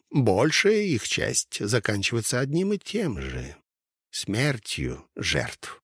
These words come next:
Повстанцы никого не щадят, они не берут пленных, не грабят их, не требуют выкупа у близких или властей, они просто их уничтожают.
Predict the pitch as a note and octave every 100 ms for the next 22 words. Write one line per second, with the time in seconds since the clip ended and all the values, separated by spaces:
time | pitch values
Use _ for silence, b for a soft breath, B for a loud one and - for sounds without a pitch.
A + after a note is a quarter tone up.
0 | _ _ _ - - - D#3 F3 - C3+
1 | C#3+ E3 F#3 F#3 D#3 - - E3+ D#3 D#2
2 | - _ - - A#2 G2+ F#2+ - - C3
3 | A2 G#2+ G#2 - A#2 G#2+ B2 B2 A#2+ A#2+
4 | - - b b b - B3+ A3+ G#3+ F#3
5 | E3+ E3+ - E3 C3 - - A#2 A#2+ -
6 | C#3 E3 D#3+ D#3 - A2 D#3 E3+ - C#3+
7 | - B2 B2+ G#2 G#2 C3+ - - G#2 -
8 | A2+ D2+ C2+ C#2 - - A2+ C3 - C#3
9 | B2+ B2+ A#2 D3 F4+ - - - D4 A#3+
10 | - C4 C4 - - G#3 A3 F3+ F#3+ -
11 | - - F3+ C3 C#3 D#3+ A#2+ B2+ - -